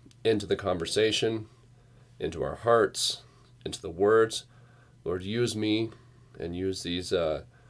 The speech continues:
you know, the, these technological means to, to speak to the body. And we pray these things in Jesus' name. Amen.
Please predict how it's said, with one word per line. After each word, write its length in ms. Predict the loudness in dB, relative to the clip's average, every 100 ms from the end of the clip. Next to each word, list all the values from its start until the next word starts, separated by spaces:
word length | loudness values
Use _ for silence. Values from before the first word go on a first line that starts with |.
| -20 -20 -20 -20 -20 -20 -20 -16
you 80 | -8
know, 140 | -6
the, 220 | -4 -6 -8
these 280 | -8 -8 -2
technological 800 | 0 0 2 4 4 2 0 2
means 440 | 4 4 4 0
to, 260 | 0 0 -2 -14 -20 -20 -20 -20 -8
to 100 | -2
speak 520 | 0 -2 -2 -4 -6 -12 -20 -20 -20 -16
to 180 | -6 -2
the 100 | -2
body. 420 | -4 -6 -8 -14 -18 -20 -20 -20 _ -20 -20 -14 0
And 60 |
we 80 | 2
pray 260 | 4 2 2
these 220 | 0 -2
things 260 | -4 -4 -6
in 120 | -6
Jesus' 420 | -4 -4 -4 -4
name. 220 | -6 -8 -18 -20 -20 -20 -10
Amen. 280 | -4 -4 -6